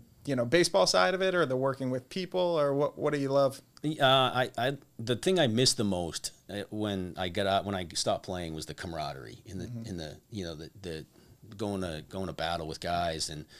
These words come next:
Speaker 2: you know, the jokes on the bench, and, like, the jokes of practice, and,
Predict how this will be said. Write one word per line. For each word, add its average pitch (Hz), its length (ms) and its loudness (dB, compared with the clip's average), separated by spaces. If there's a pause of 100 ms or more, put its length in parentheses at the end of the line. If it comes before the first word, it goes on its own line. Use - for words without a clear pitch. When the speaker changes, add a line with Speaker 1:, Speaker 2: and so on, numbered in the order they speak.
(260)
Speaker 2:
you 131 100 0
know, 117 80 2
the 92 120 -4
jokes 90 560 2 (180)
on 95 100 -6
the 90 80 -6
bench, 90 460 -6
and, 85 160 -6
like, 82 180 -8
the 87 320 -8
jokes 87 300 -8
of - 80 -12
practice, 87 580 -2
and, 78 220 -10